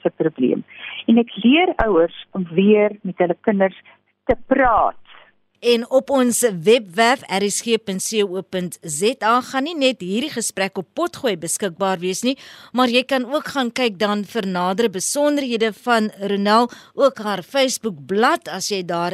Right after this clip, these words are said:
Speaker 2: 'n draai wil gaan maak. En indien jy nou nie 'n pen en papier byderhand gehad het om daardie belangrike nommer neer te skryf nie, dan kan jy na ons webwerf gaan en dit daar gaan kry. Ronel Skepper, slaapkonsultant,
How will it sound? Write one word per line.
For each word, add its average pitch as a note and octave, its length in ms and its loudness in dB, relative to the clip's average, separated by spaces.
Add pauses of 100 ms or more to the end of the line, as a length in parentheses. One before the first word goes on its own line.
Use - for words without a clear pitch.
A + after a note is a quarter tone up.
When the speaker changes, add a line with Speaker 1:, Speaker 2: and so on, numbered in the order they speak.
(100)
Speaker 2:
'n F3+ 120 -8
draai E3+ 320 -4
wil F3 180 -6
gaan F3 220 -10
maak. F#3 260 0 (280)
En C4 120 0
indien A#3+ 280 0
jy A#3+ 140 2
nou A#3 120 0
nie C4 160 0
'n - 160 -2
pen A3+ 180 0
en F#3+ 100 -4
papier G#3 400 -2
byderhand E3+ 500 -6
gehad E3+ 340 -6
het F3+ 120 -10
om E3+ 140 -8
daardie D#3+ 280 -6
belangrike E3+ 500 -8
nommer D3+ 340 -6
neer D#3 260 -8
te F3 140 -12
skryf D#3 400 -10
nie, E3+ 120 -10 (280)
dan - 160 -6
kan F#3 200 -6
jy F3 140 -4
na D#3+ 220 -6
ons D#3+ 260 -8
webwerf E3 440 -6
gaan D#3 220 -10 (220)
en F3+ 100 -10
dit E3 180 -6
daar D3+ 260 -6
gaan D#3 220 -12
kry. E3 220 -8 (360)
Ronel C#4 300 4
Skepper, C#4+ 360 -6
slaapkonsultant, C4 1040 -2